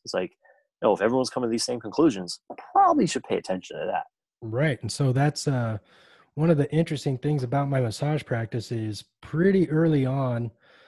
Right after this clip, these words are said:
Speaker 2: I, um, started taking different stuff. Like, uh, the, one of the first courses I took was dynamic neuromuscular stabilization. And
Speaker 1: Yep.
Speaker 2: so, and then after that, I was like, "Mm, movement's probably the way to go." And so,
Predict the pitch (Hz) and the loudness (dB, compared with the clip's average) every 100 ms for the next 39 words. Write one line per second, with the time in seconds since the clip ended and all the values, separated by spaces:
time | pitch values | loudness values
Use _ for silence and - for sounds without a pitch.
0 | _ _ 131 127 127 123 123 - - 139 | _ _ -4 0 2 2 0 -6 -8 -4
1 | 127 120 110 - 170 160 135 151 156 143 | -2 -2 -6 -6 0 2 2 2 2 2
2 | 123 143 131 - - 131 117 - _ _ | 2 2 0 -2 -2 -2 -2 -8 _ _
3 | _ _ _ _ _ _ - 131 123 - | _ _ _ _ _ _ -4 -2 -2 -4
4 | 131 123 117 113 _ 135 139 120 _ _ | -4 -2 -4 -6 _ -14 -12 -12 _ _
5 | _ _ _ _ _ - 123 107 _ 143 | _ _ _ _ _ -4 -4 -6 _ 0
6 | 165 131 - 151 - 147 143 127 113 139 | 2 2 2 0 2 2 2 -2 0 -2
7 | - 110 123 120 120 123 117 123 113 117 | -2 -4 -4 -2 -2 -4 -4 -6 -6 -8
8 | - 107 - 123 113 101 104 101 92 95 | -8 -10 -6 -8 -8 -8 -10 -12 -14 -16
9 | _ - - - 120 113 127 113 110 - | _ -20 -20 -10 -6 -4 0 0 -2 -8
10 | - 127 127 123 131 143 135 120 131 147 | -2 2 2 2 2 0 0 0 2 2
11 | 135 127 113 110 - 135 123 104 110 160 | 2 2 -2 -6 -8 -8 -6 -4 2 2
12 | 156 113 - - 127 117 101 98 117 95 | 4 0 -4 -6 -4 -4 -6 -6 -6 -6
13 | 104 101 92 98 _ - - - 123 - | -8 -8 -8 -10 _ -20 -14 -6 -4 2
14 | 139 120 117 | 2 2 -2